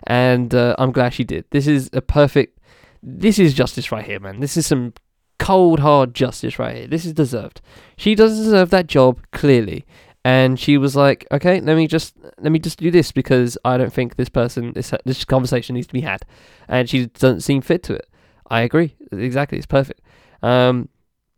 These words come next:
Adebayo said that while Badenoch was at one point a mentor figure for her, she felt deeply betrayed by her comments on colonialism. "I did not realise when I first engaged with her that she held these views," she told Vice World News in a phone interview.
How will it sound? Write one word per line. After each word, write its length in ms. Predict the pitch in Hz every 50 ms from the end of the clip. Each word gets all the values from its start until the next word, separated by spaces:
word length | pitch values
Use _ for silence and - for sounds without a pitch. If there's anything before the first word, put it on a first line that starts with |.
| _ _ _ _ _ - - _
Adebayo 360 | - 147 165 147 139 147 147 139
said 260 | - 143 139 127 117
that 180 | 135 135 - -
while 260 | 117 139 139 139 135
Badenoch 600 | 120 - 135 131 123 123 127 131 123 - - -
was 180 | - 127 123 120
at 140 | - - - -
one 160 | 135 143 139
point 280 | - - 139 127 -
a 40 | -
mentor 340 | 120 117 135 170 180 - 156
figure 260 | - - 123 120 117
for 180 | 113 - 117 117
her, 300 | 120 135 - 113 123 - _ _ _ _ _
she 160 | - - 131
felt 280 | 123 - 135 110 123 120
deeply 280 | - 156 151 - 151
betrayed 340 | 131 127 123 - 131 123 123
by 160 | - 120 123
her 60 | 120 123
comments 320 | - - 113 110 113 -
on 60 | 117
colonialism. 580 | 110 - 123 139 147 139 113 104 - - - - _ _ _ _ _ _ _
"I 120 | - 127 143
did 140 | 156 170 170
not 160 | 170 151 131
realise 400 | 151 156 147 147 143 139 135 -
when 100 | 139 135
I 60 | 131
first 340 | 123 - 139 135 131 - -
engaged 480 | 131 127 - - 139 151 170 160 -
with 140 | - 123 120
her 280 | - 127 120 120 120 117
that 200 | - - 123 107
she 160 | - - 135
held 220 | 123 127 120 117
these 200 | - 131 120 117
views," 300 | 120 135 147 151 135 117
she 140 | - - 123
told 300 | - - 131 117 117 110
Vice 280 | - 117 113 113 113 -
World 160 | 113 110 110
News 200 | 110 110 110 -
in 80 | 120 117
a 40 |
phone 220 | - - 139 135 127
interview. 320 | 110 110 - - - -